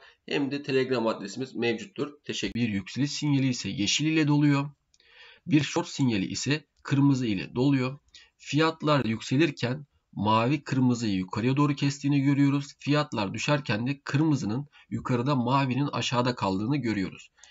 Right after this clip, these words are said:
Ve bu tarafa geldiğimiz zaman artık A T R indikatörümüze geldiğimiz zaman ise bizim buradaki sinyalleri nasıl değerlendirmemiz gerektiği hakkında sizlere bilgiler vereceğim. Öncelikle görmüş olduğunuz gibi arkadaşlar bir buy sinyalini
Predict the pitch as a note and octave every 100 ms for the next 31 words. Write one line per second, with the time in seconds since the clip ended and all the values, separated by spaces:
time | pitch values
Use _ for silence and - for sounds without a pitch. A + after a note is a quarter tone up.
0 | - _ - - - - - D#3+ E3 F#3
1 | E3+ D3 B2+ C3+ C#3 D3 D#3+ D#3 G#2+ G2+
2 | F#2+ G#2+ - - G#2+ A2 C3 B2+ B2+ B2
3 | G#2 G2+ G#2+ F#2+ F2 F#2+ A#2 B2+ C#3+ C3
4 | G#2 F#2 - - C#3+ - _ - - -
5 | D3+ D3 D3+ - _ - D#3+ E3+ D3+ -
6 | - D#3 C#3+ A#2 A2 D3 D3 C#3+ B2+ A#2
7 | A2+ G#2+ G#2+ A2 G#2+ F#2 G#2+ G#2 F#2 F#2+
8 | A2 - F#2+ F2 B2+ G2+ G2 F#2+ A#2 G#2
9 | D3 C#3 A#2+ F#2 E2 - - - - -
10 | - D#3 F3 F3 F#3 F3 D#3 E3+ E3+ -
11 | E3 E3 D3+ A2+ F#2 G#2+ - F#2 F#2 -
12 | D3 - - - - - C#3 F3+ C#3+ D3
13 | E3+ D#3+ C3+ G#2+ G2 B2